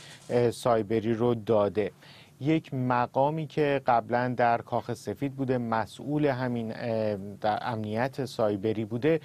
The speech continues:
او به واشنگتن پست گفته که در واقع این حمله کاری رو انجام داده که اگر، اه، کشتی‌ها، ناوهای آمریکایی، هواپیماهای آمریکایی می‌خواستن انجام بدن در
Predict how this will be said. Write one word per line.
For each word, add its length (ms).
او 100
به 200
واشنگتن 600
پست 320
گفته 260
که 100
در 220
واقع 200
این 200
حمله 400
کاری 460
رو 100
انجام 540
داده 300
که 180
اگر، 380
اه، 420
کشتی‌ها، 680
ناوهای 400
آمریکایی، 520
هواپیماهای 580
آمریکایی 420
می‌خواستن 460
انجام 360
بدن 240
در 260